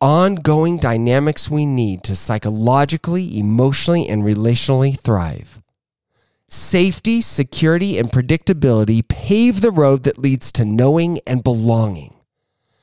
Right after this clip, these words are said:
And what seems obvious to me is that knowing others, knowing ourselves,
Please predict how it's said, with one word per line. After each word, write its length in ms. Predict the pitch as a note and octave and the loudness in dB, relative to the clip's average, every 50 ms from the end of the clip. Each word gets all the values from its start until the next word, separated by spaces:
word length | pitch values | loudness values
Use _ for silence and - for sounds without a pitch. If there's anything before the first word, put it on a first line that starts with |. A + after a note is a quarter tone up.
| _ _ _ _ _ _ _ _ | _ _ _ _ _ _ _ _
And 180 | D3 D3 D#3 D#3+ | 0 2 4 4
what 200 | G3+ G#3 G3 - | 2 2 2 0
seems 300 | - A3+ G#3+ F#3 C#3+ D#3 | 0 2 2 2 2 2
obvious 460 | D3 F#3 G#3 F#3+ E3+ C#3 B2 - - | 2 2 2 4 2 2 2 0 -2
to 120 | - C3 A2+ | -2 -2 0
me 580 | A2 B2 D3+ G#3 C4+ F#3+ A2+ F2+ F2+ F2+ F2+ - - - - _ _ _ | 2 2 2 2 2 2 0 -2 -4 -6 -10 -12 -20 -20 -20 _ _ _
is 200 | - D3+ D3 B2 | 0 0 0 0
that 200 | - C#3 - - | 0 -2 -2 0
knowing 500 | B2 B2 B2+ C3 B2+ B2+ B2+ B2 A#2 A2+ - - | 0 0 2 4 4 4 2 2 0 -2 -4 -2
others, 680 | A2+ A#2 A#2+ A#2+ D3+ F3 G3+ A3+ B3 A#3+ - - - - _ _ _ _ _ _ _ _ _ _ - | 0 0 2 2 2 0 0 0 -2 -4 -6 -8 -8 -12 _ _ _ _ _ _ _ _ _ _ -2
knowing 460 | C3 D3 E3 F3+ G#3 A#3+ B3+ B3 B3 | 2 2 4 4 4 4 2 2 2
ourselves, 920 | A#3 A#3 A#3 A3 - - - F#3+ D#3 B2 E2+ - G1+ G1+ - - - - | 2 2 2 2 0 0 2 2 2 2 0 -4 -8 -12 -12 -12 -12 -12